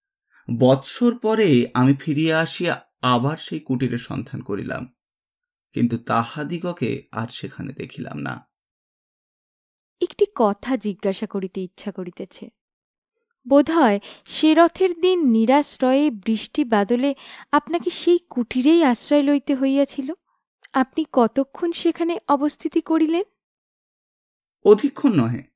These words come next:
Speaker 1: আমি যাহা রাধারানীর হাতে দিয়াছিলাম, তাহা দেখিবার জন্য রাধারানী আলো জ্বালিতে গেল। আমি সেই অবসরে তাহার বস্ত্র কিনিতে চলিয়া আসিলাম।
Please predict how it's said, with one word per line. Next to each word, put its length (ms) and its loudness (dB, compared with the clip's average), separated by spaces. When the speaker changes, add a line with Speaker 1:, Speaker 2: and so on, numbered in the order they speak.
Speaker 1:
আমি 420 4
যাহা 280 -2
রাধারানীর 560 -4
হাতে 220 -2
দিয়াছিলাম, 600 -2
তাহা 220 2
দেখিবার 480 0
জন্য 480 -6
রাধারানী 440 2
আলো 260 4
জ্বালিতে 340 -8
গেল। 260 -10
আমি 400 2
সেই 280 -4
অবসরে 800 -2
তাহার 260 -4
বস্ত্র 520 -6
কিনিতে 320 -10
চলিয়া 380 -6
আসিলাম। 500 -12